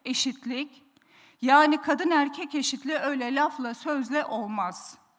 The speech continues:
Laflarla, sözlerle bu ülke çokça zaman kaybetti. Bir şeyi gerçekten istiyorsan onu önce özümseyip içselleştireceksin.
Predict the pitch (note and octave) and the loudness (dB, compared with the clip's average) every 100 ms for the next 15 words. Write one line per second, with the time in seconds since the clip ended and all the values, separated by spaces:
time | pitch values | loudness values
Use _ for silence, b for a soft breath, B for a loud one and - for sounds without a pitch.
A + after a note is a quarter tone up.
0 | _ _ _ _ _ - A3+ A#3+ D4 E4 | _ _ _ _ _ 2 2 2 4 6
1 | E4 A3+ A3 C4+ - A#3+ G#3 G3+ C4 C4 | 6 4 2 2 -2 -4 -4 0 4 4
2 | A#3 G3+ A3 D4+ B B B - A3+ B3+ | 4 -2 -2 -6 B B B -10 -4 -4
3 | G#3 - A#3 A#3+ D4+ - - C4+ C#4 - | -6 -8 -6 -6 -6 -10 -4 -2 -2 -8
4 | G#3 G3 G3 F#3+ A3 - F3 E3+ - - | -8 -6 -6 -4 -6 -6 -8 -8 -12 -18
5 | _ - E3 - - _ _ _ _ _ | _ -20 -20 -20 -20 _ _ _ _ _
6 | _ _ _ _ _ _ b b b b | _ _ _ _ _ _ b b b b
7 | E4 G4+ F4+ F4 D#4 D#4+ E4 F4 - D#4 | -2 -2 -2 0 2 2 0 -6 -4 -2
8 | D4 - E4+ E4 D4+ - A3 A#3 D#4 - | -2 -4 -6 -6 -6 -6 -6 -4 -8 -12
9 | _ _ _ _ - C4 C#4 - C#4 F4+ | _ _ _ _ -6 -2 -2 0 -4 -2
10 | C4+ G3 G#3+ G#3 A3+ - G#3+ G#3+ D4 - | -6 -6 -8 -8 -8 -8 -10 -8 -10 -12
11 | _ _ _ - - - A3 G#3+ G#3 - | _ _ _ -10 -6 -4 -4 -4 -10 -10
12 | G3+ G3 G3+ - - - E3 | -10 -10 -12 -12 -14 -16 -20